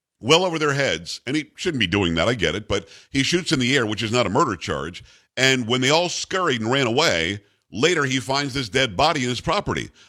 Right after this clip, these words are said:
Mark, this guy's been arrested on murder charges. He's on a million dollars bond. He can't get out. He fears that his wife is unsafe now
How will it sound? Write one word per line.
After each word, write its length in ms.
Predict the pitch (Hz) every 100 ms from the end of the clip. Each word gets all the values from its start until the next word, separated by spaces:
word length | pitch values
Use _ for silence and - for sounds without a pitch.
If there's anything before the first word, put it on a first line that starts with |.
| -
Mark, 160 | 151
this 160 | 151 175
guy's 200 | 214 160
been 120 | 156
arrested 380 | 127 135 135 127
on 120 | 110
murder 260 | 120 117 104
charges. 500 | - 80 78 98 113
He's 240 | 120 - - - _
on 140 | 139
a 60 | 233
million 320 | 135 180 180
dollars 320 | 147 135 104
bond. 280 | 82 117 104
He 100 | 117
can't 260 | 113 180 135
get 160 | 120
out. 320 | 110 82 107 101 _
He 140 | -
fears 340 | 123 151 165 139
that 100 | 135
his 120 | 110
wife 300 | 95 143 143
is 120 | 120
unsafe 460 | 107 104 - 101 -
now 300 | 92 76 76